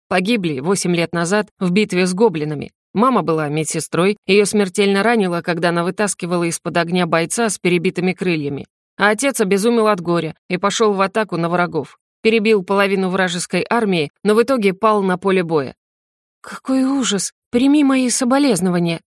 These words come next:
сочувственно посмотрела на меня Виктория. Кивнув в ответ, продолжил.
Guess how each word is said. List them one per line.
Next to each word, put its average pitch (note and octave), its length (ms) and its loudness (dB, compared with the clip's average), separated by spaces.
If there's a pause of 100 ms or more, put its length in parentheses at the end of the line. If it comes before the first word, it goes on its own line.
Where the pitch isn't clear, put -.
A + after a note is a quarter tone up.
(120)
сочувственно F#3+ 600 -2
посмотрела F3+ 600 -2
на F3 80 0
меня E3 240 0
Виктория. D3 500 -4 (480)
Кивнув C#4 380 0
в A3+ 40 2
ответ, A#3+ 300 0
продолжил. F3+ 560 -2